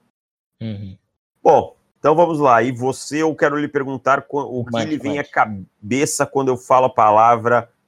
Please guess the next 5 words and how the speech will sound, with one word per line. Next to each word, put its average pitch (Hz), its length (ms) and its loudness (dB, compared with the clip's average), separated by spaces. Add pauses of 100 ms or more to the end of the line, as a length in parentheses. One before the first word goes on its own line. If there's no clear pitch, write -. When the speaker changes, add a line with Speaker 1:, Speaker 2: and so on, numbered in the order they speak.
(420)
Speaker 2:
força. 185 680 2 (680)
Speaker 1:
Derrick 143 460 0
Brown. 107 440 -2 (680)
Speaker 2:
Derrick 127 520 -6
Brown. 90 480 -2